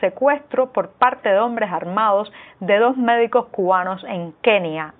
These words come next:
África. Por otro lado, los trabajadores del sector privado y cooperativo podrán comprar productos a un proveedor mayorista estatal,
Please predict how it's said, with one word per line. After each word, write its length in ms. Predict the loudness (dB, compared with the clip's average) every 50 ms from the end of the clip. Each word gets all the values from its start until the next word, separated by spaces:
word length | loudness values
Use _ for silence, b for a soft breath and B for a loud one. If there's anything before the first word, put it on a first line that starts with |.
| _ 0
África. 560 | 0 0 0 -2 -6 -8 -8 -8 -8 -10 -12 -12 B B B B B B B B _ _ 2
Por 160 | 2 4 4
otro 220 | 4 4 4 6
lado, 420 | 6 6 6 6 6 4 2 0 -2
los 280 | -2 -2 -4 -4 -6
trabajadores 560 | -4 0 2 2 2 2 2 0 0 2 2
del 160 | 2 2 0 -2
sector 440 | -4 -6 -6 -4 -4 -4 -4 -2
privado 360 | -4 -2 0 2 2 2 2 2
y 20 | 0
cooperativo 680 | -2 -4 -4 -4 -4 -4 -4 -6 -4 -4 -4 -4 -4 _
podrán 440 | -4 -2 0 0 0 -2 -2 -4 -2
comprar 480 | -2 -2 -2 -2 -2 -2 -2 -2 -2 -4
productos 680 | -4 -2 0 0 -2 -4 -6 -4 -2 -2 -2 -2 -8 -4
a 100 | 0 0
un 160 | 0 0 -2 -4
proveedor 440 | -2 -2 -2 -2 -2 -2 -2 -4
mayorista 580 | -4 -6 -4 -2 -2 -2 -2 -2 -6 -6 -10 -12
estatal, 440 | -10 -6 -6 -4 0 0 -2 -2